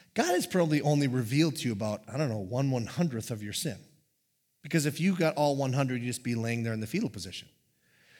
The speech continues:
s-, sucking your thumb thinking, "I can't believe I'm that bad." And he just says, "Ah, I'll let you know." You know, at night, I say, "Lord, just reveal to me anything today that,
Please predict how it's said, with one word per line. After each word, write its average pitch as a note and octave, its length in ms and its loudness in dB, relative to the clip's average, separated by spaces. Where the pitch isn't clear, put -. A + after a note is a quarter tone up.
s-, - 280 -6
sucking C3+ 320 0
your A#2 120 -2
thumb D#3 220 2
thinking, A2 300 -6
"I A#2+ 180 -4
can't A2 280 -6
believe A2+ 220 -6
I'm G#2 140 -4
that G2+ 200 -4
bad." A#2+ 280 -8
And C3+ 100 0
he G#3 140 2
just F3+ 180 -4
says, - 160 -6
"Ah, E4 180 -2
I'll C4+ 60 -2
let G3+ 220 -2
you F3 80 -2
know." D#3+ 240 -2
You F#4 100 -2
know, C4+ 300 -2
at A#3 160 2
night, G#3+ 500 4
I E3+ 140 6
say, F3 200 2
"Lord, G#3 340 2
just C4 200 -4
reveal F#3 300 2
to F3 140 -4
me E3 100 2
anything D3+ 380 0
today C3 380 0
that, B2 200 -2